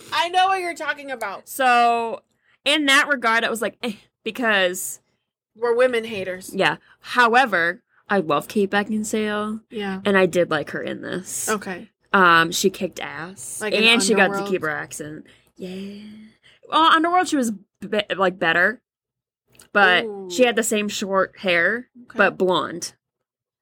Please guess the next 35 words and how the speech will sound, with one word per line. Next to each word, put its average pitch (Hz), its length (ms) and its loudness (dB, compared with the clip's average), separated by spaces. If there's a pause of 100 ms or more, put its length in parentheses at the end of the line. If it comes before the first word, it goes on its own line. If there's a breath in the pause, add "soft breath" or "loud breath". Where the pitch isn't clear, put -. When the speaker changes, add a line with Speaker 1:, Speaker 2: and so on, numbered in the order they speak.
(140)
Speaker 1:
Oh. 202 340 -14
Speaker 2:
Yeah. 180 280 0 (1040 loud breath)
Um, 226 380 4
but 240 80 0
she 294 160 -2
was, 311 220 -2
she 226 120 -4
was 254 180 -6
cute. 185 320 -2 (1040 soft breath)
And 214 140 0
basically, 269 540 2
she 240 220 -2
grew 226 180 2
up, 202 240 2 (120)
um, 190 380 2
and 196 140 0
they 196 120 2
diagnosed 202 640 0
her 202 120 -2
with 196 140 -2
I 180 140 4
E 170 180 0
D, 160 280 -4 (200)
which - 320 -2
is 170 500 2 (640)
the 175 560 0 (800)
intermittent 208 560 2
eruption 170 400 -2
disorder. 214 540 -2
Speaker 1:
Yeah. 233 220 -4 (420 soft breath)
Speaker 2:
And 190 220 0
that's 190 240 2
when, 202 200 -2
like, 175 240 2
she, 175 600 -2